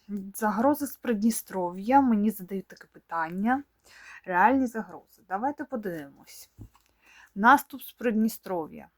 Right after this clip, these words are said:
Ну, про, до кінця лютого. Давайте я беру період до кінця лютого. Мене цікавить такий період. До кінця лютого Україні загрожує наступ з Придністров'я через відсутність транспортування газу.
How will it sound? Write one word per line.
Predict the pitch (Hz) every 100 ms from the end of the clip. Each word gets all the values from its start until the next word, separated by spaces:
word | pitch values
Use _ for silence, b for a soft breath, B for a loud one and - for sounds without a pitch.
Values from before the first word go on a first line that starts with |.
| _ _ _ _ _ _ _ _ _ _ -
Ну, | 196 226 _ -
про, | 233 220
до | 185 190 262
кінця | 269 277 - 170
лютого. | 143 - 156 160
Давайте | 165 175 -
я | 151
беру | - 147 -
період | 180 277 233
до | 190
кінця | - 185 - 220
лютого. | 175 - 156 156
Мене | 165 190
цікавить | 196 - 202 190 -
такий | 190 - -
період. | - 135 - B B B B
До | 185 220
кінця | 277 233 285
лютого | 247 202 - 165 165
Україні | - 220 208 170 165
загрожує | - 175 180 196 233 277 -
наступ | 185 180 196 - 220
з | -
Придністров'я | - 202 180 196 - 185 160 143 127 - _ _ _ B B B B B -
через | 220 208 196
відсутність | 196 196 247 - 277 -
транспортування | 240 196 - 185 175 180 196 202 -
газу. | - - -